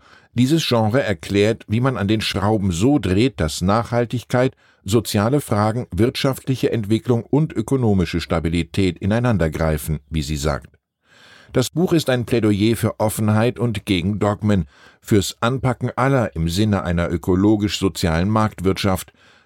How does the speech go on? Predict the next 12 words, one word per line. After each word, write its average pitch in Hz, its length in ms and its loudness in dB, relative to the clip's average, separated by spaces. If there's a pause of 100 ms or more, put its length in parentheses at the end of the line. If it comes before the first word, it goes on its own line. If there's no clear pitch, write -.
durchmischt 147 580 2
mit 101 160 0
Erinnerungen 110 640 2
an 87 220 -2
Oma 107 460 2 (360)
und - 140 -8
das 151 180 -2
Dorfkindsein 80 800 0
in 82 140 0
Schulenberg 98 640 0
bei 80 140 0
Hannover. 82 520 0